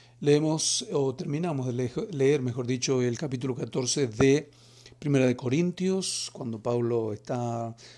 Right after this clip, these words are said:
regulando el tema de los, del uso de las lenguas en el culto público. Acuérdense, no, no restringiendo las lenguas, ni dejándolas para uso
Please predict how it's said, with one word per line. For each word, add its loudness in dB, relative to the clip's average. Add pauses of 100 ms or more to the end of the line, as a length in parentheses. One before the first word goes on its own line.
(220)
regulando 0
el -4
tema -4
de -4
los, -2
del -6
uso -4
de -4
las 2
lenguas -4
en -8
el -12
culto -8
público. -6 (340)
Acuérdense, -2
no, -4 (440)
no 0
restringiendo -4
las -10
lenguas, -2
ni 0
dejándolas 0
para -8
uso -4